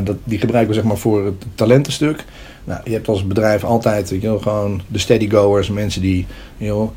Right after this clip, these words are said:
het, het werk moeten verzetten, et cetera. En dan heb je, zeg maar, de high potentials, dan heb je emerging potentials, et cetera. Die kijkt eigenlijk over twee,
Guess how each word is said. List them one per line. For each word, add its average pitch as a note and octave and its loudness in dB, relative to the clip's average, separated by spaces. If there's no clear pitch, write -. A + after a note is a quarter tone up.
het, F#2+ -6
het G2 -4
werk A2 4
moeten F#2+ 2
verzetten, A#2 4
et A2 0
cetera. A2 0
En G2+ -2
dan G#2 -2
heb F#2+ 0
je, F#2 -2
zeg G2 -2
maar, F#2+ 0
de F#2+ 4
high G2 4
potentials, F#2 -2
dan F2+ -4
heb E2+ -6
je - -6
emerging G2 0
potentials, F#2+ -2
et F2+ -4
cetera. - -10
Die A#2 2
kijkt C3+ 2
eigenlijk B2 4
over G#2 -2
twee, B2+ 4